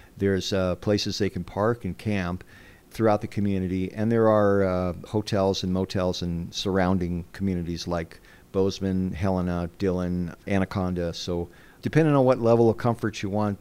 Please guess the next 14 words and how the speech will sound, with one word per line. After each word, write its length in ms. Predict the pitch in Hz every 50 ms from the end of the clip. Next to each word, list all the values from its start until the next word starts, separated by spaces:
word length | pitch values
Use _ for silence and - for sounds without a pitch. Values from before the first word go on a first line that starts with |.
| - -
it 240 | - 104 98 - 87
might 240 | 101 101 101 101
be 140 | - 107 104
available, 520 | 98 87 101 104 110 123 123 151 151 135 131 170 202 - -
but 260 | 101 95 92 - -
as 220 | - 98 98 -
it 60 | 98
gets 180 | - 104 95 -
closer, 400 | - - 107 104 101 - - 90
it 80 | 87 -
does 180 | 101 95 90
get 180 | - - 120 -
tighter. 540 | - - 95 92 85 82 82 82 82 90 98 - -
So 380 | - - - 90 85 82 82 82